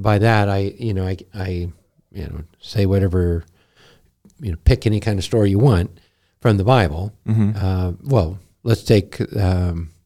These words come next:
Speaker 1: I think what we talked about last time when they called, um, Lincoln the American Nebuchadnezzar.
Speaker 2: Mm.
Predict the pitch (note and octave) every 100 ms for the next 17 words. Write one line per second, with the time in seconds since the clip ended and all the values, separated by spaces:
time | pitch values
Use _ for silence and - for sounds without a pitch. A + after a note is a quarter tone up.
0 | _ _ _ - A2 G2+ - F#2 G2+ F#2
1 | G#2 F#2+ F#2+ _ _ _ _ A2+ A2+ G#2
2 | A2 G#2 G#2 G#2 F#2+ F#2+ F#2+ F2+ - G2
3 | F#2+ F#2 F2+ F2+ _ _ _ _ - F#2
4 | F2 E2 D#2 D#2 - A2 A#2+ B2 G#2+ G2
5 | G2 F#2 - G2 G2+ F#2 A2 B2 B2 A2+
6 | G#2+ G2+ G#2 G2 G2 F#2 C#2+ B1 - -
7 | C3 A2+